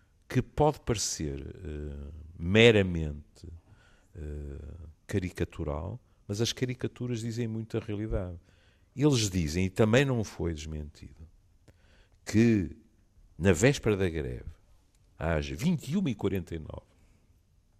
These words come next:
portanto, à noite, o secretário da Saúde, o senhor Steve Barclay,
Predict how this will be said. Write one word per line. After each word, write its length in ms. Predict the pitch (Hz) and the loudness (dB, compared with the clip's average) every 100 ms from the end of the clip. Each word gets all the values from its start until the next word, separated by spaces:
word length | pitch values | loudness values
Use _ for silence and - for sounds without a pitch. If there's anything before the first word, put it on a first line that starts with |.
| _ _ _ _ | _ _ _ _
portanto, 380 | - 67 57 - _ _ _ | -10 -10 -10 -20 _ _ _
à 120 | 107 | -2
noite, 520 | 104 85 76 71 - 101 - - - - _ _ | 2 2 2 -2 -12 -16 -16 -20 -20 -20 _ _
o 80 | 120 | -6
secretário 800 | - - 127 113 - 127 92 78 | -4 -4 -4 -2 -2 0 -2 -4
da 140 | 80 | -6
Saúde, 480 | 76 - 71 67 - 85 | -6 -4 -4 -6 -10 -14
o 40 | |
senhor 240 | - 85 | -10 -8
Steve 340 | - - 110 85 | -8 -8 -8 -2
Barclay, 560 | 80 71 - 67 71 | -2 -4 -10 -12 -12